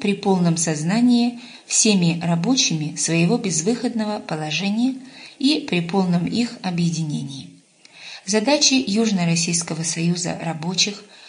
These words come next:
авторы устава определяли в следующих трех пунктах. Во-первых, пропаганда идей освобождения рабочих из-под гнета капитала – и привилегированных классов. Во-вторых, объединение рабочих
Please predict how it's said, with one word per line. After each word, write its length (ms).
авторы 460
устава 540
определяли 800
в 60
следующих 680
трех 360
пунктах. 440
Во-первых, 760
пропаганда 640
идей 560
освобождения 880
рабочих 580
из-под 320
гнета 400
капитала – 640
и 320
привилегированных 920
классов. 460
Во-вторых, 720
объединение 720
рабочих 540